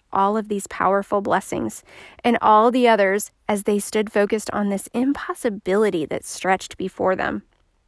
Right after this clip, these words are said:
It really sounds familiar, doesn't it? In my mind, I saw the same. I knew the battle that I had been facing, and I saw the expanse that still laid ahead.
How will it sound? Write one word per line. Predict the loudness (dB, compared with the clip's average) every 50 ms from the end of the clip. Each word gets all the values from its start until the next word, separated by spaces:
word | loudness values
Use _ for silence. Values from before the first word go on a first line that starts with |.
| _ _ _ _ _ _ _ _ _ _ _ _ _ _ _ _ _ _ _ _ _ _ _
It | 2 4 4 4
really | 4 4 4 4 4 2 2
sounds | 2 2 2 0 0 -2
familiar, | -4 -2 -2 0 -2 -2 -2 -2 0
doesn't | 0 0 0 0 0 0 0
it? | 0 0 -2 -4 _ _ _ _ _ _ _ _ _ _ _ _ _ _ _ _ _ _ _ _ _ _ _
In | 4 6 6
my | 6 6 6
mind, | 4 4 2 2 0 -2 -6 -8 -12 _ _
I | 2 2 2 2
saw | 2 2 0 2
the | 2 -2 -2
same. | 0 0 0 0 -2 -4 -8 _ _ _ _ _ -20 _
I | -2 0 2 4
knew | 6 6 6 6 6 6
the | 6 4
battle | 2 4 2 4 2 2 2
that | 2 2
I | 2 2
had | 2 0 0
been | -2 -4 -4 -2
facing, | -2 0 0 0 -2 -4 -4 -4 -4 -6 -8 _ _ _ _ _ _ _ _ _ _ _ _ _
and | 0 2 4 6
I | 6 6
saw | 4 4 4 4 6 6 6
the | 4 2 0
expanse | -2 -6 -8 -8 -6 -6 -4 -6 -8 -8
that | -8 -8 -8
still | -6 -4 -2 0 0
laid | 0 0 -2
ahead. | -2 -2 -2 0 0 0 -2